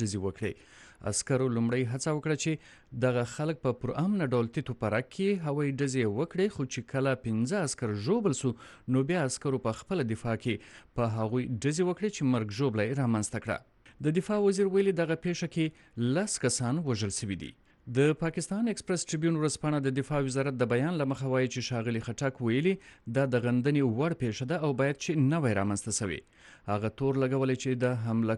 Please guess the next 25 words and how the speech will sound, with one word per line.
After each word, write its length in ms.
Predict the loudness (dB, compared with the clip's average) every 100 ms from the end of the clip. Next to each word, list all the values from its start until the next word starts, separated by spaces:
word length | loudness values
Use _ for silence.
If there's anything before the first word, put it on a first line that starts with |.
| -2
کوونکي 420 | -2 0 0 -2 0
ډلې 220 | 0 2 2 2
مشري 400 | -2 -2 0 0 -2 -14 -6 -4
د 100 | 0
پارلمان 480 | 0 0 0 2 0 2
دوو 160 | 0 2
غړو 160 | -2 -2
کوله. 280 | -2 -2 -2 -6 _ _ _ -6 0
دا 100 | 2
لومړی 260 | 2 2 2 2
ځل 160 | 0 0
دی 120 | -4
چې 160 | -2
د 80 | -2
پاکستان 500 | -2 -4 -2 -2 0 0
یو 100 | 2
عالي 200 | 2 2 0
رتبه 240 | -2 -4 -2
چارواکي 460 | 0 0 0 0 2
مني 220 | 2 0
چې 500 | 2 0 -2 -18 -6 2
په 180 | 2 2
شمالي 340 | 0 0 2 0
وزیرستان 480 | 2 0 0 0
کې 100 | 0